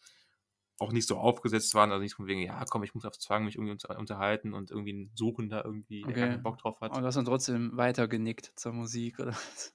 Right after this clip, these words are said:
Speaker 1: <laughs> Ja, genau, das meine ich ja von wegen. Es gibt ja auch so Leute, die dann auch so, weißt du, du siehst die Leute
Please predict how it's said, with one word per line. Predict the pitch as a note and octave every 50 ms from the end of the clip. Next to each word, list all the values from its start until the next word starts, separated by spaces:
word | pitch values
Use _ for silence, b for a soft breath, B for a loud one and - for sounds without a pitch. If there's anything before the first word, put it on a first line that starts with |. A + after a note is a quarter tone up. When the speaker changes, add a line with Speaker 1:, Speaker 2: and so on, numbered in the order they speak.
| _ _ -
Speaker 1:
<laughs> | D3 C3 A#2+ B2 B2 A2+ A#2 E3+ F#3+ G3 F#3+ D#3+ -
Ja, | A2+ A2+
genau, | A#2 A2+ A2+ A#2+
das | A2+ A2+
meine | A#2 A2+ A2+
ich | A2
ja | A2 G#2
von | G#2+ G2+
wegen. | G#2+ A2 A2 A2 B B B
Es | B
gibt | - C3 C3
ja | C3 A2+
auch | A2+
so | B2 A#2+
Leute, | A#2+ B2+ C3 B2+
die | A2+ A#2+
dann | A#2 A2+
auch | A#2 A2+
so, | - A2+ A2 A2 - B B B B B B
weißt | - A2+ G#2 - -
du, | A#2
du | G2+
siehst | A2 C#3 C#3+ -
die | - A#2
Leute | A#2 A#2 C3 C3 C#3 D3 D#3 D3+